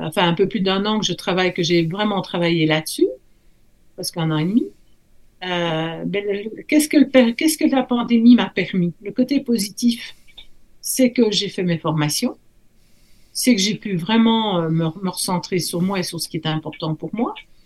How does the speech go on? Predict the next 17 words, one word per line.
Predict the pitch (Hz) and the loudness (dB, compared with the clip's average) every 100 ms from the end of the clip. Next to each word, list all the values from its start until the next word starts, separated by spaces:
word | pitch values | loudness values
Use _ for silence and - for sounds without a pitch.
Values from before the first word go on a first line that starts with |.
| _ - - _ _ _ - | _ -20 -20 _ _ _ -18
Ce | - - 277 | -10 0 2
que, | 269 | 2
c'est | - - - 254 | 0 -4 2 2
que | 247 240 | 4 2
j'ai | 226 240 | 4 2
pu | 233 254 254 240 202 | 2 4 4 4 2
aussi, | 226 - - - 262 262 247 - - | 0 0 -4 2 6 8 6 4 -6
euh, | 190 190 185 180 175 175 170 170 165 165 160 - _ - - - _ - - - _ - _ _ _ _ _ _ _ _ _ _ _ - - - - - - - - - _ _ - _ _ _ - - - | -4 -2 -2 -2 -2 -2 -2 -2 0 -2 -6 -12 _ -20 -20 -20 _ -20 -20 -20 _ -20 _ _ _ _ _ _ _ _ _ _ _ -20 -20 -20 -20 -20 -20 -20 -20 -20 _ _ -20 _ _ _ -20 -20 -18
vraiment | 190 254 262 277 277 269 277 269 - - _ _ _ - _ _ _ _ _ _ _ _ _ - - - - - - | 2 8 10 10 8 6 4 2 -4 -20 _ _ _ -20 _ _ _ _ _ _ _ _ _ -20 -20 -20 -20 -20 -10
aller | 208 226 226 | 2 4 6
vers | 226 240 240 | 6 4 2
ce | 240 | 0
que | 226 | 0
j'ai | 202 233 | 0 2
envie | 220 190 208 | 2 -2 -6
de | 185 | -6
devenir | 170 180 170 196 208 | -2 -2 -2 -4 2